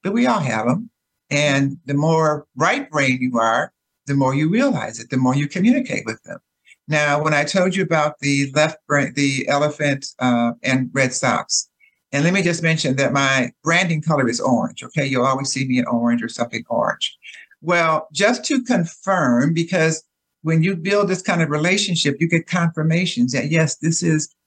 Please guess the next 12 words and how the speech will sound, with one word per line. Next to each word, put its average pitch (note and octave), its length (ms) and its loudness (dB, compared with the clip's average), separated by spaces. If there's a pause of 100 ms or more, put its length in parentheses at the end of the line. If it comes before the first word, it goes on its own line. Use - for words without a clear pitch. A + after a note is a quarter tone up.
(100)
your C#3+ 220 0
voice D3+ 320 0
talking D3+ 380 -2
to - 140 -6
you. - 160 -8 (640)
And D3 180 -2
my F3 140 2
confirmations D3 880 0
have C#3 160 0
come C#3 400 0
several G#3 400 2
times A#2+ 500 -2